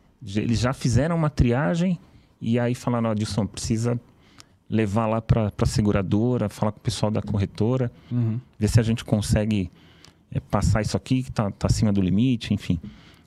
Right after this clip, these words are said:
Speaker 1: Mas ele, eles já trabalham muito antes pra que, pra que não ocorra isso.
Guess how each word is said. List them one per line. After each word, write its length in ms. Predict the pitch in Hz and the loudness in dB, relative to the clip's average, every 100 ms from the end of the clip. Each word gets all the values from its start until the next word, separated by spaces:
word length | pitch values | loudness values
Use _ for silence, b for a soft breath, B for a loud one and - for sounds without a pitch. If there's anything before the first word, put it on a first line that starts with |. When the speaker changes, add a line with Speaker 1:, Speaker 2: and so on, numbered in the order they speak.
| - | -2
Speaker 1:
Mas 280 | 92 95 | 0 2
ele, 160 | 104 110 - | 0 -2 -2
eles 180 | 110 | -2
já 120 | 104 123 | 0 4
trabalham 400 | - 139 147 160 | 6 6 2 2
muito 540 | 120 127 214 - 135 | 2 2 0 2 2
antes 500 | 110 156 202 - 98 | 4 2 0 -2 -4
pra 340 | - 113 117 123 | -4 -2 0 -2
que, 220 | - 135 123 - | -2 0 0 -2
pra 120 | - 120 | -4 0
que 100 | 147 | 0
não 160 | 180 | 0
ocorra 400 | 202 - 131 104 | -2 0 2 2
isso. 240 | 92 - | 0 -2